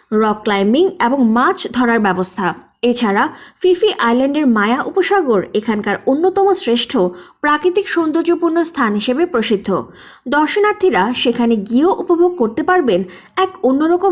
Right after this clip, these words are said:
নৈসর্গিক সৌন্দর্য। নাম্বার থ্রি, অ্যান্টিলোপ ক্যানিয়ন, অ্যারিজোনা, যুক্তরাষ্ট্র। আকর্ষণীয় ও রহস্যময় এই গিরিখাতের অবস্থান যুক্তরাষ্ট্রের অ্যারিজোনায়। লক্ষ লক্ষ বছর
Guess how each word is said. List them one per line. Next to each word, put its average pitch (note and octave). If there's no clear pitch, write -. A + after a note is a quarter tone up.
নৈসর্গিক B3+
সৌন্দর্য। F#3+
নাম্বার G#3
থ্রি, D#4+
অ্যান্টিলোপ E4
ক্যানিয়ন, G3+
অ্যারিজোনা, A3
যুক্তরাষ্ট্র। F#3+
আকর্ষণীয় G4
ও -
রহস্যময় F4+
এই A3+
গিরিখাতের E4+
অবস্থান A#3+
যুক্তরাষ্ট্রের G3
অ্যারিজোনায়। G3
লক্ষ G#3+
লক্ষ F#3
বছর G3+